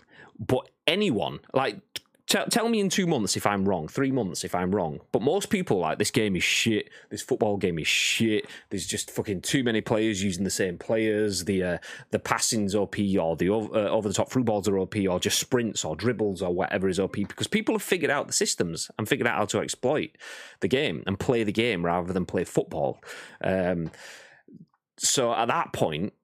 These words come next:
that's, that's a good point to release a football game. March, April, when you've got, like, uh, F A Cup sort of closing in, you've got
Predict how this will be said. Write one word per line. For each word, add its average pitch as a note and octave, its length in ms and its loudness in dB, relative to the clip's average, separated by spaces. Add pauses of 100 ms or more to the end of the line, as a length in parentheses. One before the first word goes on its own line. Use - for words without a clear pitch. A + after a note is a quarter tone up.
(560)
that's, - 300 0
that's - 180 0
a F#3 60 0
good B2 140 -2
point F2 200 -2
to F#2+ 80 -2
release F#2 240 2
a - 60 -6
football G2 240 0
game. D#3+ 260 0
March, B2 420 0
April, A3 440 2
when B2 160 2
you've A2 160 2
got, B2 180 2
like, G#2+ 540 0
uh, G#2 240 2
F A#2+ 180 2
A G3+ 100 2
Cup - 320 -2
sort - 220 2
of - 80 -2
closing F#3+ 320 0
in, G3 160 0
you've G#2 220 0
got G#2 260 2